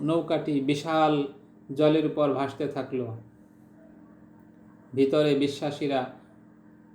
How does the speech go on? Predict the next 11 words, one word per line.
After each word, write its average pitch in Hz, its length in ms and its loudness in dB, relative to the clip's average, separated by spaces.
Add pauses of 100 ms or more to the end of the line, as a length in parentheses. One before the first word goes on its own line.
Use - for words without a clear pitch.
(140)
পশুদের 151 540 0
যত্ন 147 320 0
নিল, 147 280 0 (360)
একসাথে 151 500 -6
প্রার্থনা 143 560 -4
করল 151 320 -4 (200)
এবং 147 400 0 (840)
আশার 160 460 -2
উপর 156 280 0
নির্ভর 143 400 0
করল। 123 340 -2